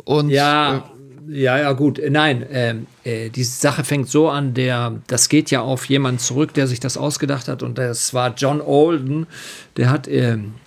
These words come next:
Speaker 2: in dem, äh, Painting with Light, in den, heißt sein Buch, in den vierziger Jahren geschrieben.
Speaker 1: Mhm.
Speaker 2: Und, äh, der hat, äh, ist natürlich jetzt Hollywood-Studio-Tradition, und er hat acht,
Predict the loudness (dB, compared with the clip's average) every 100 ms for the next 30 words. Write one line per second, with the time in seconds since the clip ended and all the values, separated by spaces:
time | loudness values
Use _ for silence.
0 | -8 -4 -4 -4 -6 -8 -12 -16 -18 -16
1 | -10 0 2 4 4 2 2 4 6 4
2 | 2 -4 -6 -6 -8 -6 -4 -4 -4 -2
3 | -2 0 2 0 0 0 0 0 0 -2
4 | -6 -10 -10 -12 -16 -16 -16 -18 -20 -20
5 | _ _ _ 0 0 0 -4 _ _ _
6 | 0 2 2 -2 -8 -4 -2 -2 -6 -14
7 | -20 _ 4 6 6 2 0 -2 -8 -6
8 | -2 0 0 -2 -4 -10 -18 -20 _ _
9 | _ _ _ _ _ -6 -4 -2 -2 -2
10 | -2 4 4 4 0 -2 -2 2 2 2
11 | 0 -2 0 0 0 0 0 0 0 -2
12 | -2 -2 -2 -4 -10 -16